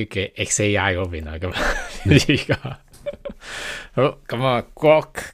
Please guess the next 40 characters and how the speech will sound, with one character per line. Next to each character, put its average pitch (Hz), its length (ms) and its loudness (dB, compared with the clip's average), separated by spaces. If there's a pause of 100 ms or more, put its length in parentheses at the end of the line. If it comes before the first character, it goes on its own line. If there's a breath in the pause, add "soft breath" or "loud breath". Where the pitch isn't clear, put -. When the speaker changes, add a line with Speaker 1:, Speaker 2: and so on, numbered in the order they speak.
Speaker 1:
呃， 95 360 6
大 95 160 0
家 113 80 6
都 117 80 4
知 123 160 -4
上 92 180 -4
個 92 100 0
禮 90 60 -2
拜 90 80 -2
我 85 140 -4
哋 85 100 -4
講 82 220 -6
咗 95 100 -2
啦， 92 140 -2
四 92 200 -2
點 85 160 -8
五 95 60 -10 (800)
Grok 95 340 -2
出 - 160 -8
咗 87 160 -6
啦， 90 240 -2
噉 90 100 -8 (160)
跟 107 140 -2
住 95 80 -4 (640 loud breath)
連 82 200 -6
帶 90 160 2
有 90 120 2
個 90 160 0
叫 87 140 -6
Grok 101 300 -4 (120)
Build 98 280 0
嘅 92 120 -4
嘢 78 240 -6
啦， 92 240 -6
噉 101 340 -8 (400 loud breath)
跟 160 160 0
住 143 120 2
呢， 135 160 2
就 120 100 0
畀 104 360 -2